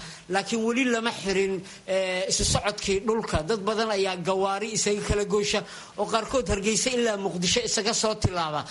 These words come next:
Dadkaas oo kale miyaanay xanuunka faafin karin? Maxay kula tahay adiga aragtidaada?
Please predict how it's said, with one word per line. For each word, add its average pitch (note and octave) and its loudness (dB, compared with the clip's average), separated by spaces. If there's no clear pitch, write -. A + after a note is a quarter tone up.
Dadkaas C4 0
oo B3 0
kale G#3+ 0
miyaanay A3+ 0
xanuunka G#3+ 0
faafin G3+ 0
karin? E3+ 0
Maxay A#3+ 0
kula A#3+ 0
tahay G3+ 0
adiga G3+ 0
aragtidaada? F#3 -2